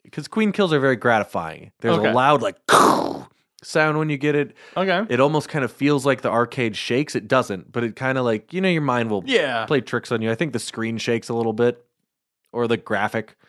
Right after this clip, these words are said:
Speaker 2: Mm-hmm.
Speaker 1: shakes. And he'd be like, "Daddy's home." Well, other people started to pick up that vernacular.
Speaker 2: Okay.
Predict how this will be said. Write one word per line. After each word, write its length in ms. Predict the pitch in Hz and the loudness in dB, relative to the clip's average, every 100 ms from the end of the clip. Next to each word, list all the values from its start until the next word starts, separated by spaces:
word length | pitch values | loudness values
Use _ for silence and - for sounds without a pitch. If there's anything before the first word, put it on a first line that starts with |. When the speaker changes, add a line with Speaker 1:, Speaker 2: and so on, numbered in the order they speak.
| _ _ 185 | _ _ -12
Speaker 2:
Mm-hmm. 120 | 220 | -8
Speaker 1:
shakes. 440 | 196 123 117 - _ _ _ _ _ _ _ _ - - - - _ | -2 -2 -4 -12 _ _ _ _ _ _ _ _ -20 -20 -20 -20 _
And 100 | 123 | -4
he'd 100 | 127 | -2
be 140 | 117 120 | -2 -2
like, 160 | 107 - - - - | -2 2 2 2 0
"Daddy's 480 | 226 226 220 196 | 2 2 2 0
home." 480 | 165 170 170 165 160 - _ _ _ _ _ _ - | 0 2 2 2 -2 -8 _ _ _ _ _ _ -2
Well, 160 | 156 160 | 0 2
other 200 | 214 247 | 2 0
people 360 | - 214 202 | -2 -2 -2
started 300 | - 160 147 | -2 -2 -2
to 80 | 143 | -6
pick 280 | - 147 139 | -6 -6 -2
up 160 | 135 120 | -2 0
that 220 | 120 - | -2 -2
vernacular. 680 | 117 139 185 - 92 60 50 _ _ - | -2 -2 -2 -4 -6 -8 -16 _ _ -8
Speaker 2:
Okay. 320 | 156 143 | -2 -2